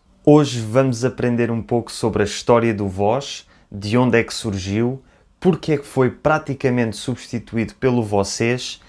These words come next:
e de onde é que esse vocês veio. E no final vamos ver em que contextos e em que lugares é que o vós ainda é utilizado em Portugal e vocês vão ver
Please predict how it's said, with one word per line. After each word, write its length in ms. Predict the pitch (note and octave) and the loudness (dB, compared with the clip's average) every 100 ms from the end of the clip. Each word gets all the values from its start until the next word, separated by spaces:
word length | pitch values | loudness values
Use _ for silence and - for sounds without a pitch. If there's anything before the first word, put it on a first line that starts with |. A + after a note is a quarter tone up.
| - | -16
e 140 | - B2 | -4 -2
de 180 | A2+ C3 | 2 2
onde 220 | C3 B2 | 4 2
é 60 | |
que 180 | - B2+ | 0 -2
esse 220 | A#2+ - | -4 -4
vocês 580 | G#2 G#2+ G#2 - G#2 G2 | -2 0 0 0 0 0
veio. 440 | G2 G2+ F#2 E2+ - - | -2 0 0 0 -12 -4
E 120 | B2 | 2
no 160 | C3 C#3+ | 4 4
final 500 | C#3+ D3 C3+ B2 G#2 | 2 0 4 4 4
vamos 300 | A2 A2+ G#2+ | 0 -4 -4
ver 360 | G#2 A#2+ G#2+ - | -2 0 0 0
em 140 | A#2+ A2+ | -4 -4
que 120 | - | -6
contextos 760 | A#2 A2 G#2 A#2+ A2 - G#2+ G#2+ | -4 -4 2 2 2 -4 -6 0
e 60 | |
em 100 | A#2+ | 0
que 140 | - A#2 | -2 -2
lugares 500 | A2+ A2 G#2 G2 G#2 | 2 4 4 2 -4
é 80 | |
que 160 | G#2 A#2 | -4 -4
o 60 | G2+ | -4
vós 480 | G#2+ G2 F#2 - - | 0 0 -2 -10 -8
ainda 380 | A#2 D3 D3+ B2 | -2 -2 2 2
é 20 | |
utilizado 600 | A2+ A2 A2+ G#2 G#2 G2 | 2 -2 -2 2 2 2
em 80 | G2 | -4
Portugal 680 | - - G2 G2+ B2 D3 _ - - _ | -6 -12 -2 2 2 -2 _ -20 -20 _
e 120 | - C#3+ | -4 2
vocês 420 | C3 B2+ D3 A2+ | 2 2 0 2
vão 180 | A#2+ G#2+ | 0 0
ver 400 | G2+ A2+ D3+ | 2 2 0